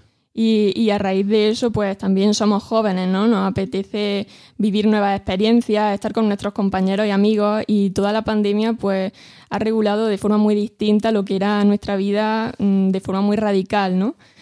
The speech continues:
Entonces, yo creo que, mm, cosas que me pueden preocupar, pues, eso, poder vivir con mis amigos todo lo que tenía planeado y, sobre todo, poder aportarles, pues, mi ayuda, mm,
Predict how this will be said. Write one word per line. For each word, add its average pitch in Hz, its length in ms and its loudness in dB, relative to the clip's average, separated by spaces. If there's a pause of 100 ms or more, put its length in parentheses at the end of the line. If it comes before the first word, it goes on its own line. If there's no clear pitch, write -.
(160)
Entonces, 196 400 0
yo 196 80 -2
creo 208 220 -2
que, 190 580 -4 (180)
mm, 202 340 2
cosas 226 260 -2
que 233 100 0
me 220 160 4
pueden 214 300 2
preocupar, 208 680 -2 (400)
pues, 185 720 -4
eso, 208 320 0
poder 190 260 0
vivir 214 300 0
con 208 180 2
mis 190 160 2
amigos 208 460 2 (680)
todo 214 200 2
lo 208 100 4
que 202 100 0
tenía 208 280 4
planeado 208 640 0
y, 214 80 -2
sobre 190 240 -2
todo, 202 220 0
poder 190 260 -2
aportarles, 196 540 -2
pues, 190 500 -4
mi 190 180 2
ayuda, 202 720 0
mm, 196 500 2